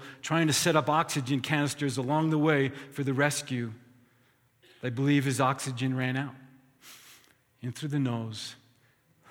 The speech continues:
out through the mouth. Jesus said to his followers, he said to us, "You wanna really follow me? You wanna follow me? There is a cost." Church, to really walk with each other and love e-, love on each other, there is a cost.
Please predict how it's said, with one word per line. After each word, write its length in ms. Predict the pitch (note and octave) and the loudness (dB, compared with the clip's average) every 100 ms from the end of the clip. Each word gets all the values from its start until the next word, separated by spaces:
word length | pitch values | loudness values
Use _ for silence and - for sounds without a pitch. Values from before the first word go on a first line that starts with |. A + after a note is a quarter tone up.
| - - | -20 -12
out 160 | G#2 | -12
through 140 | - B2+ | -8 -6
the 80 | B2 | -4
mouth. 400 | G#2+ G2 - - _ _ _ _ _ _ _ _ _ _ | -4 -8 -18 -20 _ _ _ _ _ _ _ _ _ _
Jesus 260 | - C3 C3 | -6 -4 0
said 260 | D#3+ D#3 | 0 0
to 100 | - | 0
his 100 | D3+ | -4
followers, 500 | - D3+ D3 D3+ C#3+ | 0 2 4 4 2
he 80 | C#3 | 0
said 260 | B2+ D#3 C3+ | -2 -2 -2
to 120 | - | -2
us, 300 | D3+ C#3 - | -2 -2 0
"You 80 | D#3 | 2
wanna 160 | D3+ | 4
really 280 | C#3+ E3+ F#3 | 4 4 4
follow 340 | F3+ F#3+ F#3 F#3+ | 2 2 4 2
me? 100 | G3 | 0
You 160 | D3+ | 2
wanna 200 | E3+ G3+ | 2 2
follow 300 | G#3+ G#3+ G#3+ | 2 2 2
me? 220 | G#3+ G#3+ G#3 - - - - _ _ _ _ _ _ C#3 | 0 -2 -8 -18 -20 -20 -20 _ _ _ _ _ _ -6
There 100 | C#3+ | -4
is 100 | B2+ | -4
a 60 | |
cost." 480 | - - C3 - - - _ _ _ _ _ _ _ _ | -6 -8 -8 -12 -20 -20 _ _ _ _ _ _ _ _
Church, 320 | - E3+ D#3 - | -4 -2 -2 -2
to 100 | D#3 | 4
really 300 | D#3+ F3+ F3+ | 6 6 6
walk 280 | E3+ D#3+ | 4 2
with 140 | D#3 - | -2 -6
each 220 | C3+ - | -6 -2
other 340 | C#3 A#2+ B2 B2 - - _ | -2 -4 -8 -12 -20 -20 _
and 220 | - C#3 | -2 2
love 260 | D3+ E3+ F3+ | 6 6 6
e-, 100 | E3+ E3+ - - | 2 -2 -18 -10
love 320 | C3+ D#3+ F#3 | 2 4 6
on 140 | F#3 D#3+ | 4 4
each 200 | C#3+ - | 2 2
other, 220 | C#3+ C#3 | 0 2
there 160 | C#3 D3 | 2 2
is 140 | C#3 | 0
a 40 | |
cost. 560 | C3+ - D3 A2+ - | -4 -6 -8 -8 -12